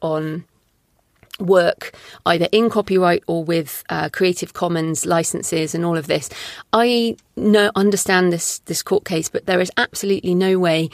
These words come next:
that this stuff is going back in the box. And if U S companies or U K companies or E U companies decide that there needs to be some recompense, then maybe there'll be some recompense, but it will not stop this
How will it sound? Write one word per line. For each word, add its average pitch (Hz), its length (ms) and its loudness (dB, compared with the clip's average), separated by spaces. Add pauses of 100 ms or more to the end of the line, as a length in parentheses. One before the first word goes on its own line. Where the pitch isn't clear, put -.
(220)
that - 140 -8
this 175 160 0
stuff - 280 -4
is 156 100 -4
going 156 280 0
back - 220 -6
in 151 100 0
the 147 60 -4
box. - 460 -4 (380)
And 165 420 0
if - 420 -4 (220)
U 185 240 4
S - 160 2
companies 170 540 0
or 160 100 0
U 175 180 -2
K 170 240 0
companies 160 540 -4
or 160 180 -2
E 190 100 0 (140)
U 160 80 -4
companies 160 560 -4
decide 156 540 0 (340)
that - 180 2
there 165 140 2
needs 160 300 0
to - 100 -8
be 156 140 -4
some 151 400 -2
recompense, 247 680 0
then 170 200 0
maybe 180 300 4
there'll 165 180 -2
be 185 200 -2
some 175 200 -2
recompense, 156 640 -6 (260)
but 185 120 -2
it - 100 0 (100)
will 180 360 2
not 180 520 0
stop - 480 -6
this - 460 -8